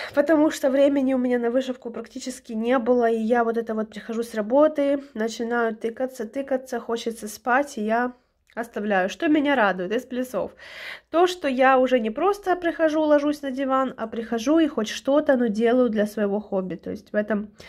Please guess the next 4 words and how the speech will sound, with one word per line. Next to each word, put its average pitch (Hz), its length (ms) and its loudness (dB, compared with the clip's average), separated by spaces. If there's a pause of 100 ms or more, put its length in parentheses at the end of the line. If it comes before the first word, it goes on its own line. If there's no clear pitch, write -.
(400)
э, 214 420 2 (1300)
направлении 214 680 4
хоть 262 240 0
что-то. 196 460 -2